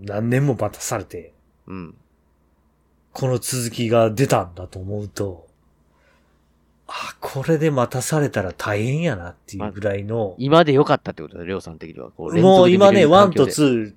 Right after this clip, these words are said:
Speaker 1: 続いて見れるのが良かったぐらいの、
Speaker 2: うん。
Speaker 1: 衝撃的なワンの最後で、
Speaker 2: うん。
Speaker 1: ワンの最後が衝撃的すぎて、
Speaker 2: うん。
Speaker 1: ツーが、その衝撃的なシーンに行くまでの、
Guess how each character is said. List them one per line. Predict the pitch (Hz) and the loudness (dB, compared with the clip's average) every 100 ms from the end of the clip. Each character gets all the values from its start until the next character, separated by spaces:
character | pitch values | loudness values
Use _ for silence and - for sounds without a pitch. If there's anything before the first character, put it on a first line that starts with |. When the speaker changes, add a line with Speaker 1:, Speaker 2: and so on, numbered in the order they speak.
| _ | _
Speaker 1:
続 | - 175 165 | -6 -2 2
い | 147 | 2
て | - | 0
見 | 107 110 | -4 -2
れ | 113 | -2
る | 110 117 120 | -2 -4 -4
の | 107 | -6
が | 92 92 87 90 | -6 -8 -8 -10
良 | 104 | -8
か | 107 | -8
っ | 90 _ | -8 _
た | - | -16
ぐ | 90 | -8
ら | 104 104 | -6 -4
い | 104 | -4
の、 | 120 127 90 - _ | 0 0 -2 -8 _
Speaker 2:
う | 90 | -20
ん。 | 82 _ _ | -20 _ _
Speaker 1:
衝 | - 147 147 | -4 2 4
撃 | 139 143 - | 4 2 0
的 | 139 - 131 | -4 -4 -2
な | 131 127 117 | 2 2 2
ワ | 135 131 | 0 0
ン | 110 | -6
の | 101 92 | -8 -10
最 | - - 127 | -8 -4 -2
後 | 113 101 | -2 -8
で、 | 98 92 _ _ 92 | -10 -12 _ _ -20
Speaker 2:
う | |
ん。 | 90 | -4
Speaker 1:
ワ | 185 220 | 0 2
ン | 202 | 0
の | 120 | -4
最 | - 147 | -2 -2
後 | 143 | 0
が | 117 | -2
衝 | 101 175 180 | -2 0 0
撃 | 170 151 - | 0 -6 -16
的 | - 175 - 151 | -8 -8 -6 -8
す | - | -6
ぎ | 131 90 | -6 -8
て、 | - 82 82 _ - | -14 -16 -16 _ -18
Speaker 2:
う | |
ん。 | 98 87 - _ _ _ _ _ - | -16 -16 -18 _ _ _ _ _ -14
Speaker 1:
ツ | - 220 | -6 0
ー | 202 117 | 0 0
が、 | 98 110 101 85 - _ _ _ _ _ _ | 0 0 0 -4 -16 _ _ _ _ _ _
そ | - 190 | -6 -2
の | 196 | 0
衝 | 202 220 240 | 4 8 8
撃 | 233 220 - | 6 2 -2
的 | 214 202 | -2 0
な | 190 | 0
シ | - - 214 196 | 0 -2 0 2
ー | 127 | 0
ン | |
に | 110 123 | -4 -6
行 | - | -6
く | 170 | -4
ま | 120 95 | -4 -4
で | 98 92 90 | -6 -8 -8
の、 | 101 120 104 | -4 -2 -2